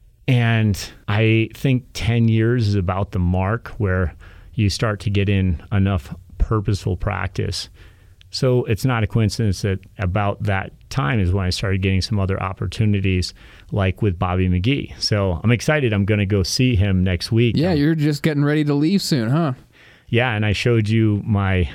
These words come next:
Speaker 1: notes for Bobby.
Speaker 2: Yep.
Speaker 1: I've been working hard at getting our progression programs ready so we can discuss what we wanna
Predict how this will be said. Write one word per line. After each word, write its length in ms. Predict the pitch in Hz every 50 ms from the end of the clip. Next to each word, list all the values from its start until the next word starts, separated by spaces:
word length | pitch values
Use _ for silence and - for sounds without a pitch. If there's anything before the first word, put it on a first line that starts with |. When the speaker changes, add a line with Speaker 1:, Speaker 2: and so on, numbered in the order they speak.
| - 117
Speaker 1:
notes 400 | 110 110 113 110 117 - - -
for 180 | - 107 95
Bobby. 500 | 90 95 95 101 101 104 117 117 123 - - -
Speaker 2:
Yep. 220 | 156 - 147 - - - - -
Speaker 1:
I've 160 | - 101 95
been 160 | 107 113 110 104
working 340 | 107 110 101 - 113 101
hard 320 | 95 92 107 104 107 110 107
at 100 | 104 -
getting 300 | 101 98 98 104 101 101
our 160 | 98 95 95
progression 500 | - - 107 104 101 98 92 - 107 98
programs 540 | 90 - 107 104 101 107 104 101 98 95 92
ready 320 | 95 92 98 104 104 107
so 180 | 101 - - -
we 180 | - 107 101 95
can 360 | - 104 98 98 95 87 - - - - - - -
discuss 540 | - 107 98 - - - 113 104 98 98 -
what 140 | 117 113 95
we 120 | 113 104
wanna 420 | 101 101 101 98 98 92 90 78